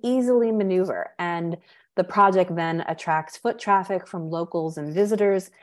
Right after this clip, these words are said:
And it also helps with the renaissance that's going on in the Catskills now, where people can then patronize local restaurants and businesses before moving on to something else.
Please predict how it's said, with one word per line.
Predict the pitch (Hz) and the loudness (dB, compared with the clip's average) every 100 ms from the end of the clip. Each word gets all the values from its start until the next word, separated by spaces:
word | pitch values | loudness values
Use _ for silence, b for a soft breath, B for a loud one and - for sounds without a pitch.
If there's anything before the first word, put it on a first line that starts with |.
| b _ | b _
And | 202 214 | 2 6
it | 214 | 6
also | 277 - 285 | 4 2 0
helps | 190 185 180 - | 2 0 0 -2
with | 190 180 190 | -2 -2 -4
the | 185 | -4
renaissance | 180 202 320 - 156 147 - | -2 -2 -4 -6 -8 -8 -8
that's | - - | -10 -8
going | 170 160 151 | -4 -2 -2
on | 147 147 | -4 -6
in | 160 170 | -4 -4
the | 165 | -6
Catskills | - 156 160 - 180 170 | -4 -4 -4 0 0 2
now, | 185 220 185 165 170 b b - | 0 0 2 0 0 b b -2
where | 185 | 0
people | 185 202 190 185 | 0 -2 -2 -2
can | 185 180 170 - | -2 -4 -4 -6
then | 160 170 165 165 | -4 -2 -2 -6
patronize | - 190 190 180 160 160 160 | 0 0 0 -4 -2 -4 -6
local | 165 156 156 156 | -6 -6 -4 0
restaurants | 180 175 - 175 165 175 | 0 0 -4 -4 -2 -4
and | 175 | 0
businesses | 240 277 233 180 - 165 170 - b b b | 0 2 0 0 0 -2 -2 -10 b b b
before | 180 185 175 | -8 -2 -2
moving | 165 160 156 156 151 | 0 -4 -4 -4 -4
on | - 147 139 143 139 | -6 -6 -6 -8 -8
to | 143 | -10
something | - 143 143 147 | -8 -8 -6 -2
else. | 170 - - - | -2 -2 -6 -14